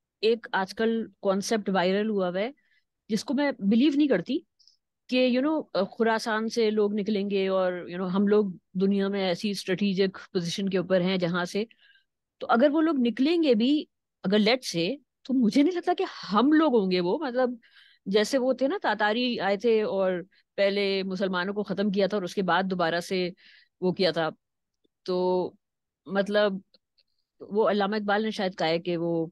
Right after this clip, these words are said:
पासबां मिल गए काबे को सनम खाने से। तो अगर मिलने भी हैं, तो मैं, मैं नहीं समझती कि वो हम या, मतलब, this generation or this, uh, lot of people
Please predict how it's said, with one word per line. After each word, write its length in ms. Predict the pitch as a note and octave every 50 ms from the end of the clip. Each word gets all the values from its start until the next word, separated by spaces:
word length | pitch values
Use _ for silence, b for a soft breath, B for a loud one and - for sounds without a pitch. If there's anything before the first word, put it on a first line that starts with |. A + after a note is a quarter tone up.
| _ -
पासबां 500 | E3+ E3 E3+ - - E3 F3+ F3 F3 F3
मिल 180 | F3+ E3+ E3
गए 300 | E3 E3+ E3 E3 E3+ E3
काबे 300 | E3 F#3 F3 E3+ E3 E3+
को 100 | E3+ E3
सनम 260 | D#3 - E3+ E3 E3
खाने 240 | E3 - D#3+ E3 E3
से। 180 | D#3 - E3 F#3+ _ B B B B B B B B B B B _ _ _ _ _ _ _ _ _ -
तो 340 | - A3 A3 B3+ A#3 - - -
अगर 220 | F#3+ G3+ A3 C#4
मिलने 340 | B3 A3+ A#3 A3 A#3 B3+ C#4+
भी 140 | C4+ D#4+ C#4
हैं, 120 | B3+ D4
तो 100 | F4 F4
मैं, 280 | D4 B3+ B3 A#3+ C4 A3+
मैं 180 | A3+ G#3 F#3
नहीं 100 | A#3 D#4+
समझती 320 | E4+ E4+ C#4 B3+ - C#4 A#3
कि 60 | C4
वो 80 | B3 B3+
हम 540 | F#3+ - D3+ F#3+ A3 B3 C4 C4 B3+ B3+
या, 260 | B3 A3+ G#3+ G3+ G3 G3
मतलब, 440 | F#3+ F#3 F3+ F#3+ F#3+ F#3 F3+ E3+
this 180 | E3+ F#3+ G3+ F3
generation 600 | F3 G#3+ G3 F#3+ F3 F#3 F3 F3 - G3+ G3 G3
or 120 | F#3+ F#3 F3+
this, 400 | E3 F3 G3+ G3 - - - -
uh, 300 | D3+ E3+ E3 D#3 D#3 D3+ D#3+ D#3+
lot 160 | E3 F3+ F#3 F#3
of 100 | G3 F#3+ - _ -
people 380 | G3+ F3+ - - F#3 F#3 F#3